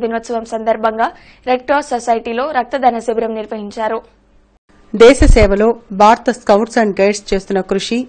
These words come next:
Speaker 2: అందరికీ ఆదర్శమని పలువురు ప్రముఖులు తెలిపారు. ఈ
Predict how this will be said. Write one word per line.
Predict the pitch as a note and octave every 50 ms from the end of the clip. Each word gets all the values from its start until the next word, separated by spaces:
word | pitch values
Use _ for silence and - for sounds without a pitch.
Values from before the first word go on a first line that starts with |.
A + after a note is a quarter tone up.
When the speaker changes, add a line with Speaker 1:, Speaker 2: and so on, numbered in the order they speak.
| - - F#3
Speaker 2:
అందరికీ | G3+ G#3 A3 A3 A3 - A3+ G3+ G#3+ - F#3 F#3
ఆదర్శమని | F3+ G3 G3 - - G3 F#3+ G3+ A3+ C#4 E4 - - - _ _ _ -
పలువురు | A3+ G#3+ A3 G#3+ G#3 G3+ G#3 G#3
ప్రముఖులు | G3 G3 G#3 G3+ - A#3+ A#3 -
తెలిపారు. | G3 F#3+ F3+ - F#3+ F#3 F#3+ F3+ - - _ _ - -
ఈ | A3